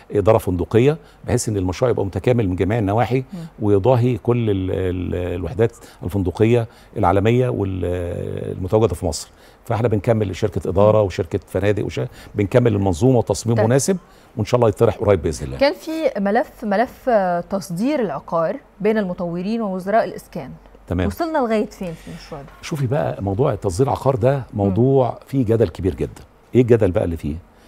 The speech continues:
Speaker 1: يعني قلنا أول حاجة، هل مصر قابلة لتصدير عقار؟
Speaker 2: آه.
Speaker 1: هل عندها اللي تصدره؟ زي ما احنا مثلًا بنصدر، آه، فواكه، بنصدر فاكهة، بنصدر قطن.
Speaker 2: أيوة.
Speaker 1: مصر عندها الحاجات دي ومميزة بالنسبة
Speaker 2: طبعًا.
Speaker 1: للخارج.
Speaker 2: ولكن
Speaker 1: طب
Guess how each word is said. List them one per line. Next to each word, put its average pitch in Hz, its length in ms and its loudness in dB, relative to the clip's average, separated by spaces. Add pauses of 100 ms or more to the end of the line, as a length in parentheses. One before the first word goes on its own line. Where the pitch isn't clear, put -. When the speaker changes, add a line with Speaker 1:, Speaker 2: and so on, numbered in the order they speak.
(1200)
Speaker 1:
يعني 95 380 -2 (400)
قلنا 156 240 4
أول 160 240 0
حاجة، 156 300 -4 (380)
هل 147 220 0
مصر 135 380 -2 (640)
قابلة 123 320 6
لتصدير 104 360 2
عقار؟ 123 240 0 (180)
Speaker 2:
آه. 190 200 -4 (240)
Speaker 1:
هل 135 160 2
عندها 110 280 0
اللي 113 120 0
تصدره؟ 110 400 0 (300)
زي 117 160 4
ما 151 60 4
احنا 131 140 0
مثلًا 131 220 0
بنصدر، 120 480 0 (380)
آه، 113 440 0
فواكه، 101 480 4
بنصدر 95 400 2
فاكهة، 107 300 2
بنصدر 101 380 2
قطن. 117 220 2 (120)
Speaker 2:
أيوة. 190 280 -2
Speaker 1:
مصر 131 260 6
عندها 104 240 6
الحاجات 120 260 6
دي 143 120 4
ومميزة 156 680 2 (180)
بالنسبة 127 240 4
Speaker 2:
طبعًا. 139 100 6
Speaker 1:
للخارج. 92 260 2 (340)
Speaker 2:
ولكن 240 300 2
Speaker 1:
طب 190 40 6